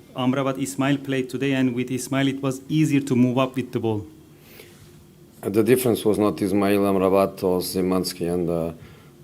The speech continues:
Speaker 2: uh, and Fred, or Mulder, and, uh, or Jadon, or the difference was Benfica and Kocaelispor. With, with all the respect,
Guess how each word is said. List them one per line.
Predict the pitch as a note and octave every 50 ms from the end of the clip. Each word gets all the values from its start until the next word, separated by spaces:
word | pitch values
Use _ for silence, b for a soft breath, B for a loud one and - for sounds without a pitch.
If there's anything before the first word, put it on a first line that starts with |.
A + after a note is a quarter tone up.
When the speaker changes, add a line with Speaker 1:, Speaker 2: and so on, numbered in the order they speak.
| - - -
Speaker 2:
uh, | - - D#2+
and | E2 F2+ F#2+ F#2 -
Fred, | - F2 F#2 F2+ F2 D2+ - - - - -
or | F2+ F#2 G2 G2 G#2 - D#2+ E2 E2+ E2+ E2
Mulder, | E2+ F2 F#2 F#2 F2+ E2+ E2 F2 E2+ E2 E2
and, | E2 E2+ E2 D#2+ D#2
uh, | D#2
or | - - - - D#2+ D#2+ D#2+ D#2+ D#2+ D#2+ D#2+ D#2+ D2+ D2 D2+ D2 C#2 C#2+ C#2 D2
Jadon, | D#2 D#2 E2+ G2 F2+ F2+ F2+ E2+ F2 E2+ E2+
or | E2 D#2+ D#2+ D#2+ D2+ D2+ D2+ D2+ - - - D#2+
the | F2 F2+
difference | E2 F#2 F#2+ F#2 - F#2+ F#2 F2+ F2 -
was | F2+ F2 F2 F2 E2+ D#2 - - B B B B B B B B B B - - - - - - -
Benfica | F2 G2 F#2 - - F#2+ - - F#2+ - - - - - - B B B B B B B B B B
and | F#2+ F#2+ -
Kocaelispor. | - F2+ D#2+ E2+ F#2+ E2+ E2+ D#2+ - - - D#2 D#2 D2+ - - - - - - - - - - - - - - - - - - -
With, | F2 F#2+ F2 - - - C#2+ - - - - - - - - - -
with | - F#2 F2 - -
all | G2 G2+ G2+ F#2
the | G2 F#2
respect, | F#2+ E2+ - - G#2+ G2 F#2+ - - - -